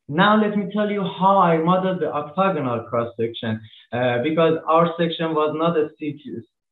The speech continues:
simple circle section, uh, and there is no comment in OpenSys for octagonal. So for the confined concrete, which is, uh, inside the, uh,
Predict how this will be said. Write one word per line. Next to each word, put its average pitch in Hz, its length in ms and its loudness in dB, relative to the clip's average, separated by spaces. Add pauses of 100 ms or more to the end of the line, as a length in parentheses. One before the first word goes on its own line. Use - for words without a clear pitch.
(160)
simple 175 520 4
circle 170 540 2
section, 135 520 -4 (340)
uh, 120 60 -4 (580)
and 139 100 -2 (100)
there 143 180 2
is 135 60 -4 (200)
no 185 380 4
comment 175 420 4 (100)
in 139 80 -10
OpenSys 151 600 -6
for 131 120 -2 (120)
octagonal. 139 640 0 (120)
So 147 80 0 (580)
for 151 200 2
the 151 160 2
confined 196 680 0
concrete, 151 720 -2 (220)
which 147 200 -6
is, 147 140 -2 (320)
uh, 117 320 2
inside 160 460 2
the, 135 160 -2 (440)
uh, 110 420 -2